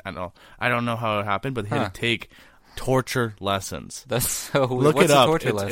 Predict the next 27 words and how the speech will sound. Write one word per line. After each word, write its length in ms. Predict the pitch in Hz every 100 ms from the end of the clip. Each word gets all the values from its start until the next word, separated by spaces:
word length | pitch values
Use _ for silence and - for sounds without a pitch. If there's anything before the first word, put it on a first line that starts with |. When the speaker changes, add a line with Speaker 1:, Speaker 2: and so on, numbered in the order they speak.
| 131
Speaker 1:
it's 100 | 101 -
cr-, 200 | - - -
like, 340 | - 151 139 - - - _ _ _ _ _ _ - _ _
um, 520 | 110 110 104 98 98 - -
being 180 | 120
wi-, 200 | 117 117 - _ _
able 240 | 139 135 131
to 140 | 127
withhold, 880 | 120 - - - 120 113 107 101 - - - 101
um, 580 | 101 98 92 87 90 - _ _ _ _ _ _ _ _ _
certain 300 | - - 120
amount 220 | 113 110
of 80 | 98
pressure, 420 | - 120 110 113
certain 140 | 107 113
amount 160 | 107
of 60 | 95
pain, 380 | - 110 85 55 - _ _ _ _ _
you 140 | 107
know? 200 | 101 104 120
Speaker 2:
Huh. 300 | 123 107 95 - _
Speaker 1:
So, 320 | - 135 120
like, 300 | 113 104 98 -
I 80 | 92
don't 140 | 104 92
know, 160 | 95
like, 200 | 95 95